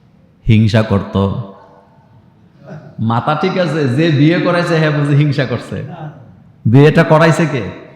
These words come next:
তো হিংসা কেমনে হয়? মাথা খারাপ? কোনো হিংসা ছিল না।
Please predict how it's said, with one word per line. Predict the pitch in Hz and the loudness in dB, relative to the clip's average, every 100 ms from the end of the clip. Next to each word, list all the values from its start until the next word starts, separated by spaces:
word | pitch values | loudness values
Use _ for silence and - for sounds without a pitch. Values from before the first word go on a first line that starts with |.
| - - - - - - - - | -20 -20 -20 -20 -18 -18 -20 -4
তো | 143 | 2
হিংসা | 127 156 135 156 | 4 4 2 0
কেমনে | 143 147 165 | 2 2 0
হয়? | 127 95 - - - - | -2 -4 -10 -16 -20 -10
মাথা | 113 110 139 | -8 -6 -4
খারাপ? | 160 208 262 - - - - _ _ _ _ | -4 -4 -6 -10 -16 -20 -20 _ _ _ _
কোনো | - 311 330 | 4 6 8
হিংসা | 269 294 285 285 | 8 6 4 4
ছিল | 269 262 | 6 6
না। | 262 196 | 6 4